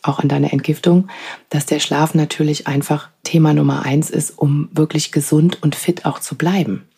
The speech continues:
In der Mundhöhle finden wir viele Stressfelder, die immunologisch und toxikologisch das Potenzial unserer Gesundheit beeinflussen. Metalle verursachen durch den sogenannten Batterieeffekt Spannungen, die wiederum zu lokaler Entzündungsqualität des Zahnfleischs und einer grundsätzlichen Übersäuerung des Gewebes führen.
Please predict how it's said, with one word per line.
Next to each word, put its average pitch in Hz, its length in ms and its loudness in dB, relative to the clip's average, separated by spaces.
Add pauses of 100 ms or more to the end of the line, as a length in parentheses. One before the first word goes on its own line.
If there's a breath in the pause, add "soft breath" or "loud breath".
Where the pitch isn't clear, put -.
In 220 140 6
der 214 100 6
Mundhöhle 208 480 4
finden 233 420 4
wir 170 140 4
viele 233 340 2
Stressfelder, 156 600 2
die 160 140 2
immunologisch 202 640 4
und 175 120 2
toxikologisch 175 680 0
das 156 200 -2
Potenzial 170 580 2
unserer 156 300 0
Gesundheit 151 420 0
beeinflussen. - 640 -4 (640 loud breath)
Metalle 214 440 4
verursachen 185 720 4
durch 165 160 4
den 160 160 2
sogenannten 180 480 4
Batterieeffekt 160 720 2
Spannungen, 202 540 4
die 190 120 4
wiederum 180 360 6
zu 180 160 2
lokaler 170 440 2
Entzündungsqualität 160 1000 0
des - 160 -4
Zahnfleischs 185 600 0
und 180 240 0
einer 160 220 2
grundsätzlichen 160 720 0
Übersäuerung 135 560 0
des - 160 -8
Gewebes 123 420 -4
führen. - 360 -10